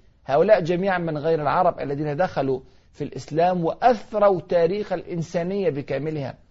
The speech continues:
انظروا إلى حضارة الأندلس. يظن الناس أنها قامت على أكتاف العرب وحدهم أو أكتاف المسلمين الفاتحين وحدهم، لا، بل قامت على أكتاف المولدين.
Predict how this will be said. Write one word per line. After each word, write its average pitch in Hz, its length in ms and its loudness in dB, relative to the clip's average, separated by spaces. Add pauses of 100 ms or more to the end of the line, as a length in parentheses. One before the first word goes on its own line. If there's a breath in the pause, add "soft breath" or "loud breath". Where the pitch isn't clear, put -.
(640)
انظروا 196 320 6
إلى 196 140 6
حضارة 190 400 2
الأندلس. 151 720 -2 (480)
يظن 226 360 6
الناس 190 360 2
أنها 156 240 -4
قامت 160 380 -4
على 139 200 -6
أكتاف 151 280 -12
العرب 139 340 -2
وحدهم 147 340 -4
أو - 200 -10
أكتاف - 300 -12
المسلمين 151 640 -8 (300 soft breath)
الفاتحين 151 600 -4
وحدهم، 190 440 -2
لا، 208 180 6
بل 180 160 -2
قامت 214 380 -2
على 165 160 -4
أكتاف 220 480 -6
المولدين. 190 920 2